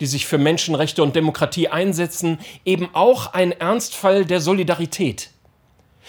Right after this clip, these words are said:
Sicherlich haben wir von dieser Solidarität hier in Deutschland nichts oder die erbetene Unterstützung schadet vielleicht sogar bei einigen Geschäften. Wer jedoch solidarisch ist, lässt sich auf einen unbequemen Weg ein.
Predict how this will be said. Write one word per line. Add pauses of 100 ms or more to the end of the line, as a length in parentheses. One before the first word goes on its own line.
(160)
Sicherlich
haben
wir
von
dieser
Solidarität
hier
in
Deutschland
nichts
oder (380)
die
erbetene
Unterstützung
schadet
vielleicht
sogar
bei
einigen
Geschäften. (880)
Wer
jedoch
solidarisch
ist, (180)
lässt
sich
auf
einen
unbequemen
Weg
ein.